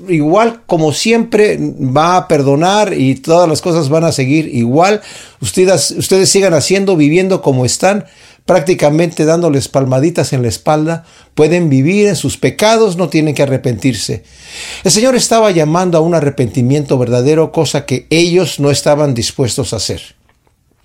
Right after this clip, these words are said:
De hecho, vimos en algunos capítulos anteriores que durante el reinado de Sedequías, que fue el último rey de Judá, eh, hubo un momento en donde el pueblo, ya que estaban siendo asediados por los,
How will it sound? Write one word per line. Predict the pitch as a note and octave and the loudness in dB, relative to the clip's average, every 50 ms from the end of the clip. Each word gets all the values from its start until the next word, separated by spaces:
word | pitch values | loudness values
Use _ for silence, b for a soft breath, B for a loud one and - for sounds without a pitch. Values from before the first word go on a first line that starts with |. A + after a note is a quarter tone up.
| _ _ - - - - | _ _ -20 -20 -8 -2
De | C#3 C3 C#3+ D#3+ | 0 2 2 2
hecho, | D3+ - E3+ F3 E3 B B B B B B B - | 2 2 0 0 0 B B B B B B B 0
vimos | D3+ E3 F3 D#3 - | 2 2 2 2 0
en | D#3 D3 | 0 0
algunos | C3+ C3 D#3+ F3 E3 - | 2 2 2 0 0 0
capítulos | - C#3 - - E3+ E3 F3 C#3+ C#3 - | -2 -2 0 -2 -2 0 0 -2 0 0
anteriores | C3+ B2+ A#2 - B2+ B2+ D#3 F#3+ G3+ F#3+ F#3+ F#3 - - B B B B B B B | -2 -2 0 0 0 2 2 2 2 2 0 -2 -4 -6 B B B B B B B
que | - D3 C3+ | -2 0 2
durante | C3+ C#3 C#3+ C#3+ C#3 C#3+ C#3 | 2 2 2 2 2 0 0
el | C3 | 0
reinado | B2+ C#3 C#3 C#3 D#3 F#3 G3+ G#3 G3+ | 2 2 2 2 2 4 4 2 2
de | E3 D#3+ C#3+ - B2+ - - _ | 2 2 2 0 0 -4 -8 _
Sedequías, | - - - D#3 D3 B2 C3+ B2+ - - A3 A3+ G3+ C#3 - | -6 -2 0 2 2 2 2 0 -2 0 0 0 0 0 0
que | - D3+ | -2 -2
fue | B2+ - E3+ E3 | 0 0 0 2
el | D3 C#3 D#3 | 2 4 2
último | G#3 B3 A3 A3+ A3+ G#3+ G3 G3 F#3 F3+ - - - _ _ | 2 0 0 -2 -2 0 2 2 2 0 0 -4 -8 _ _
rey | - C3 B2+ B2+ D3 F3 F#3 F3+ C#3+ A#2+ A2+ - - - - _ | -6 -4 -2 0 2 2 4 4 2 2 0 -2 -6 -10 -14 _
de | - B2+ B2 B2+ C3 B2 A#2+ | -6 -2 0 2 2 2 0
Judá, | A2+ - C#3 C3+ B2 C#3 D#3+ D3+ C#3 D#3+ D#3+ b b b b b _ _ | 0 0 0 2 2 4 2 2 2 0 -4 b b b b b _ _
eh, | - C3+ C3 C3 B2+ B2+ B2 B2 A#2+ A#2+ A2+ A#2 b b b b b b b _ _ | 0 2 2 4 4 2 2 2 2 2 0 -2 b b b b b b b _ _
hubo | E3 E3+ F#3 G#3 | 2 4 4 4
un | A3 G#3+ | 4 4
momento | G3+ F3 D#3 D#3+ F#3 G#3 F#3+ - F#3+ | 4 2 2 2 2 2 2 0 0
en | D#3 C#3 | 2 2
donde | C#3 C3 C3+ | 2 2 2
el | C3+ C3+ - | 0 0 -2
pueblo, | - - G#3+ A#3 A3+ F3 D#3+ C#3 | 0 2 4 4 4 4 2 2
ya | C3 D3+ F3+ - F#3+ | 4 2 2 2 0
que | - - | -2 -2
estaban | - - F#3+ F#3+ F#3 D#3+ | 0 0 0 2 0 0
siendo | C3 - - F#3+ F#3+ F3 E3 | 0 0 0 0 0 2 2
asediados | D3 - - - B2 B2 D#3 G3 G#3 G#3 G#3+ E3 - | 0 0 0 -2 0 0 2 2 2 2 0 0 -2
por | - - D3+ C#3 | -4 -4 -2 0
los, | C#3 C#3 C3 B2 - - | 0 0 -2 -2 -6 -10